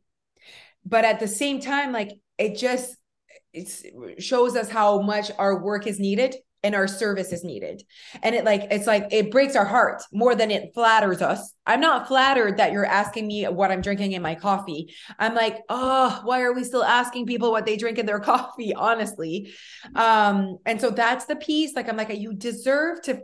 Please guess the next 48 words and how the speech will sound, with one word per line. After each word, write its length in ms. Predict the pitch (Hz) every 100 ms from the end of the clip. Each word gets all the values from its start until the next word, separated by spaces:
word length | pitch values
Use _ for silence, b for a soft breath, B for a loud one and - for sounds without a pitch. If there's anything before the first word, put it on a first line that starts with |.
| -
figure 280 | 277 285
this 180 | 269 262
out. 100 | -
Like, 180 | 233 233
you 80 | 247
deserve 360 | 240 226 320 311
to 80 |
put 140 | 269 254
whatever 240 | 226 233
you 180 | 233 220
want 400 | 175 233 254 -
in 80 | 196
your 140 | 180
coffee." 540 | 170 180 170 - 85 B B B 269
And 120 | 247
then 80 | 311
it's 120 | 349
like, 120 | 285
"But 100 | 269 339
I 60 |
just 180 | 349 539
want, 240 | 523 494 440
like, 80 | - - _ b - 339
ideas 420 | 359 370 277 214
on 140 | 240 240
how 220 | 247 294
to 80 | 285
make 160 | 285
it 100 | 285
healthier." 400 | 240 285 269 214
I'm 120 | - 226
like, 180 | 220 226
"You 140 | 254
mean 320 | 262 277 302
my 160 | 302 294
three 320 | 269 277 285
cups 300 | 285 294 294
of 80 | 285
Splenda 720 | 277 247 247 254 277 285 269
and, 320 | 240 240 240 202 b b b b _
you 100 | 262
know, 220 | 254 247
seven 460 | 240 240 247 254 254
tablespoons 640 | 254 240 262 247 240 254 240
of 400 | 233 233 220 202 196 _
creamer 420 | - 240 247 269
that 200 | 254 220
you, 180 | 220 202